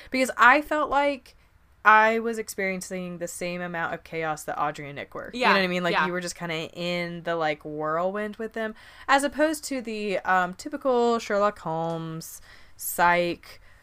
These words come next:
Speaker 1: Monk, you know,
Speaker 2: Yeah.
Speaker 1: vibes where it's like they kinda know what's going on. It's like they almost know two or three things that you don't.
Speaker 2: Yeah.
Speaker 1: So in the end, they get to aha you. But that's just not how this one worked, and I <laughs> really enjoyed it. Um, and Adam Sandler and, and Jennifer Aniston's characters, like,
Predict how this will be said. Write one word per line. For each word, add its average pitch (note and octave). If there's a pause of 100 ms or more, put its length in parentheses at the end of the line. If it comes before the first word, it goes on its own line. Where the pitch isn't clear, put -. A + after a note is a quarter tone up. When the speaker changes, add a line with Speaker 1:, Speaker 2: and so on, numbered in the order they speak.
(140)
Speaker 1:
Monk, E3+
you G#3+
know, F#3+
Speaker 2:
Yeah. F#3
Speaker 1:
vibes F3
where F3+
it's E3+
like D#3+
they F3
kinda A3+
know F#3+
what's F#3+
going F3+
on. E3+
It's F#3+
like A#3
they G3+
almost G#3
know F#3+
two F#3+
or F3+
three E3+
things E3+
that D#3
you D3
don't. F#3+ (200)
Speaker 2:
Yeah. D3
Speaker 1:
So G3
in F#3
the F3
end, E3
they F3
get D#3+
to D#3+
aha D#3
you. F#3 (440)
But F3 (100)
that's F#3
just F#3+
not F#3
how F3
this E3
one E3
worked, A#3
and E3
I F3
<laughs> G3
really A#3
enjoyed E3
it. E3+ (380)
Um, F3+
and G3+
Adam E4
Sandler G3+
and, -
and F3
Jennifer F3
Aniston's E3
characters, E3+
like, D#3